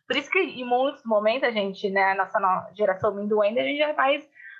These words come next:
aberta, mas se a gente for pegar uma geração anterior à nossa, depressão é besteira. Ansiedade é falta do que fa-, é falta do que fazer.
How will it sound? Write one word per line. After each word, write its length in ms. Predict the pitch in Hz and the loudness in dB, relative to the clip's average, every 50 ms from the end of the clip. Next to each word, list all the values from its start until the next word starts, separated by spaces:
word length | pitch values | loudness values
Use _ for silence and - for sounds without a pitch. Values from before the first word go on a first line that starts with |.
| - - | 0 0
aberta, 680 | 208 214 185 180 208 214 220 247 262 285 - - - 220 | 0 2 2 4 4 6 6 6 6 4 2 0 -2 -2
mas 160 | 202 196 208 | -2 -2 -2
se 60 | 226 | -2
a 20 | 220 | -4
gente 200 | 226 233 226 - | -6 -6 -4 -4
for 120 | 262 262 | -4 -2
pegar 240 | - 285 262 254 233 | 0 0 2 2 2
uma 200 | 220 214 208 208 | 2 2 0 2
geração 520 | 214 208 202 196 202 202 - 196 190 185 | 2 2 2 2 0 0 0 0 0 0
anterior 420 | 185 185 185 196 185 185 185 180 180 - 170 165 175 - - | 0 -2 -2 -2 0 2 0 0 -2 -6 -8 -10 -6 -4 -4
à 80 | 165 | -2
nossa, 480 | 170 214 254 294 320 - - - - - _ _ _ _ _ | 2 2 2 2 2 0 -2 -4 -4 -6 _ _ _ _ _
depressão 520 | - 220 220 220 233 208 214 - - 196 196 | 0 0 2 2 0 -2 -2 -2 -2 -2 0
é 60 | 208 | 0
besteira. 640 | 208 247 330 - - - - 262 233 226 240 233 - _ _ _ _ _ _ _ _ _ _ _ - | 2 0 0 2 2 2 4 4 4 4 2 0 -4 _ _ _ _ _ _ _ _ _ _ _ -6
Ansiedade 960 | 214 214 208 208 214 - 233 196 196 196 202 202 202 226 226 226 240 277 254 | -4 -4 -4 -4 -4 -2 0 0 2 4 4 6 6 4 4 2 0 2 4
é 580 | 240 240 240 240 233 233 226 220 214 208 208 202 | 6 6 8 8 8 8 8 8 8 6 6 4
falta 160 | - 247 254 233 | 4 2 2 2
do 100 | 285 294 | 0 0
que 140 | 320 302 | 0 0
fa-, 240 | 302 - 302 302 311 - | 2 2 2 2 4 2
é 140 | 208 214 | 2 2
falta 200 | 214 254 247 294 | 2 0 -2 -2
do 80 | - - | -6 -14
que 100 | _ _ | _ _
fazer. 420 | - 311 311 302 240 185 180 - | 2 2 2 2 -2 -4 -6 -8